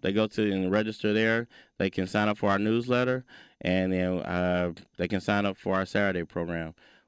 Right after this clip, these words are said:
We'll be, uh, producing information for our summer camps really soon, probably early in the new year. And if they, they're not sure if they wanna sign up just yet, they can always come out and just check us out,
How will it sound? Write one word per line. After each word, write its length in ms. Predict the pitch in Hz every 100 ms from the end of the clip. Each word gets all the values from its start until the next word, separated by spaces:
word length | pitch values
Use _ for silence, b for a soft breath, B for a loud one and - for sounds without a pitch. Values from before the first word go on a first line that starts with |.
| -
We'll 200 | 95 104
be, 240 | 107 101
uh, 240 | 95 92
producing 720 | 87 - 98 107 - 98 95 -
information 680 | - 98 - 95 101 - 92
for 220 | - 90
our 80 | 87
summer 320 | - 101 104
camps 320 | - 98 90
really 240 | 90 92 92
soon, 340 | - 98 95
probably 320 | - 92 92
early 240 | 92 95 95
in 120 | 92
the 60 | 92
new 180 | 98
year. 380 | 104 110 117 127 b b b b b b -
And 120 | 110
if 100 | 120
they, 200 | 139 131
they're 180 | 120 127
not 260 | 147 139 -
sure 200 | - 135
if 80 | 131
they 100 | 127
wanna 240 | 123 131
sign 320 | 120 123 120 127
up 160 | 131
just 300 | 120 127 -
yet, 260 | 139 147 -
they 100 | 104
can 120 | 104
always 340 | 101 110 117 113
come 240 | 120 113
out 160 | 117 113
and 100 | 92
just 260 | 104 107 -
check 240 | 107 107
us 160 | 107 113
out, 300 | 113 117